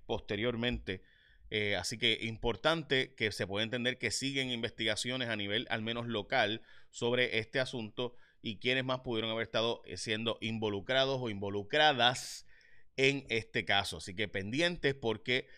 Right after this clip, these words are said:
ayer el comisionado de la policía dijo que todavía hay investigación y que pudiera haber alguien o alguienes más involucrados en este caso de Keishla y estamos todos al pendiente. Bueno,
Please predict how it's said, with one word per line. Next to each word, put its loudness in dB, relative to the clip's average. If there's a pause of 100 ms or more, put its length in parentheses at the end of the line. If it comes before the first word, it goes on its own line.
(160)
ayer 4
el -2
comisionado 0
de 4
la -2
policía 0
dijo 0
que 0
todavía 2
hay 4
investigación -2
y -2
que 0
pudiera -2
haber 0
alguien -2 (160)
o 2
alguienes 0 (220)
más 0
involucrados -2
en -6
este -6
caso -2 (340)
de -2
Keishla 0
y -8
estamos -6
todos 0
al 0
pendiente. -6
Bueno, -4